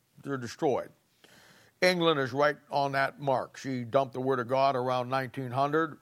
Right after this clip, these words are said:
thereabouts, and eighteen fifty, sixty, someplace in there. And, uh,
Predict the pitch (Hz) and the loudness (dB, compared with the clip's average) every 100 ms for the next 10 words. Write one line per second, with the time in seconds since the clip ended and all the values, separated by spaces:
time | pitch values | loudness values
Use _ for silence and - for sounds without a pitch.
0 | - 127 123 131 147 175 117 110 104 - | -4 -2 0 2 2 0 -8 -12 -14 -20
1 | _ 139 135 135 135 123 - 135 135 160 | _ -4 -4 -4 -6 -8 -6 -6 -4 -4
2 | 160 - 147 160 156 143 135 143 139 135 | -4 -4 -6 -6 -4 -4 -2 -2 0 -2
3 | 139 151 190 - - _ - 139 139 135 | 0 0 0 -12 -20 _ 0 2 2 2
4 | 139 135 135 135 | 4 6 6 2